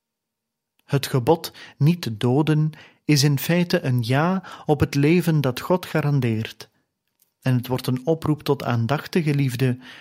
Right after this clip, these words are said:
die het leven van de naaste beschermt en bevordert. De christen weet dus dat het aardse leven niet de hoogste waarde is.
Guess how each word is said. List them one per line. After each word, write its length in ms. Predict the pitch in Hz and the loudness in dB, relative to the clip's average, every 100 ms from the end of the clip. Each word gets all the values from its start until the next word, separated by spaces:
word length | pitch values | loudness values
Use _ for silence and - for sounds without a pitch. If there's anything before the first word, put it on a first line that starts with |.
| - | -4
die 120 | 143 | 2
het 140 | 135 127 | 2 2
leven 480 | 127 131 147 165 151 | 2 4 4 0 0
van 140 | 127 | 0
de 120 | 110 | 0
naaste 460 | 107 127 143 - 143 | 0 0 0 -2 -2
beschermt 680 | 123 - - 120 117 117 - _ _ | -2 -2 -2 -2 -2 -4 -10 _ _
en 160 | - 127 | -2 0
bevordert. 760 | 120 117 113 117 117 - - _ _ _ _ _ _ _ _ _ _ _ _ _ _ _ | 0 -4 -4 -6 -8 -10 -20 _ _ _ _ _ _ _ _ _ _ _ _ _ _ _
De 160 | - 143 | -2 0
christen 520 | 180 202 - - 139 | 2 0 0 0 0
weet 260 | 120 135 131 | 2 0 0
dus 300 | 113 113 - - _ _ | -2 -2 -8 -12 _ _
dat 160 | 147 127 | -2 -2
het 160 | 117 | -6
aardse 500 | - 135 135 - 131 | -2 0 0 -2 0
leven 520 | 117 135 139 135 127 123 - _ | 0 0 0 -2 -4 -6 -18 _
niet 360 | 165 165 160 - _ _ - | 2 2 0 -14 _ _ -4
de 80 | 127 | -4
hoogste 600 | 90 131 170 - - 143 | 0 0 0 -2 -2 -2
waarde 400 | 127 107 113 113 | -2 -4 -4 -4
is. 440 | 123 - - - | -2 -4 -6 -10